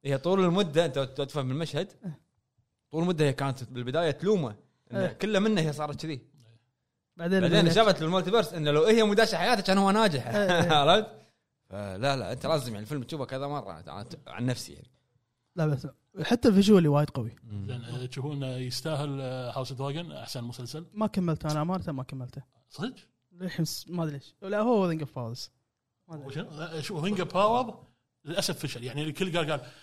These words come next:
Speaker 3: ح-، الحرب، آه، حرب المسلسلات، من هو أقوى من أقوى؟ لا، هاوس اوف دراجون عطى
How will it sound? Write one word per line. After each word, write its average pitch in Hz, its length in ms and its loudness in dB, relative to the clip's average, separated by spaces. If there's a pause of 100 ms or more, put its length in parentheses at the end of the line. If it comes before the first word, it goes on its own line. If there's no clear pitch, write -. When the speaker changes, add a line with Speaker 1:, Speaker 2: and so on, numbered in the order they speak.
(220)
Speaker 3:
ح-، - 280 -6
الحرب، 151 500 -2
آه، 147 380 -8
حرب 160 220 -8
المسلسلات، 139 480 -8
من 165 100 -8
هو 160 140 -8
أقوى 151 280 -10
من 143 100 -10
أقوى؟ 156 260 -16
لا، - 200 -20
هاوس 120 200 -18
اوف 117 100 -16
دراجون 123 460 -16
عطى 110 560 -14